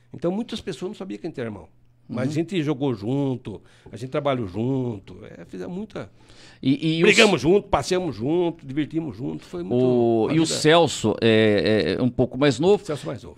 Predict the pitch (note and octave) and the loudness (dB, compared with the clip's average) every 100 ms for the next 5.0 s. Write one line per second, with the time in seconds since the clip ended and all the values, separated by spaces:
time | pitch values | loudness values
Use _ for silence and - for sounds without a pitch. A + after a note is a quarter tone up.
0 | - - C#3+ D3+ D#3+ D#3+ F#3+ F#3 F#3+ F#3+ | -2 -2 2 2 2 2 2 2 0 0
1 | - F3+ F3 F3 F3 G3+ - E3+ E3+ - | 2 2 2 -2 0 -2 0 -2 -2 -2
2 | A#2+ D3+ F3 D3+ C#3 C3 C3+ - - - | -4 -4 -6 -8 -8 -8 -10 -12 -18 -18
3 | - _ _ _ _ C4 C4+ D4+ A#3 A#3+ | -20 _ _ _ _ -6 -4 -6 -6 -6
4 | A3 - G#3+ E3+ E3+ F3 - G#3+ - - | -6 -6 -8 -4 -2 -2 -4 -10 -10 -14